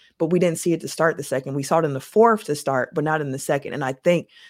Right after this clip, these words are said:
those are also minutes where if you can just have Chris Middleton out there with those bench units, those bench heavy units, it can help stabilize just a bit more,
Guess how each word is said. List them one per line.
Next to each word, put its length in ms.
those 200
are 100
also 300
minutes 400
where 100
if 80
you 80
can 120
just 160
have 260
Chris 180
Middleton 380
out 220
there 180
with 300
those 240
bench 280
units, 280
those 160
bench 240
heavy 240
units, 420
it 80
can 160
help 220
stabilize 640
just 220
a 80
bit 360
more, 440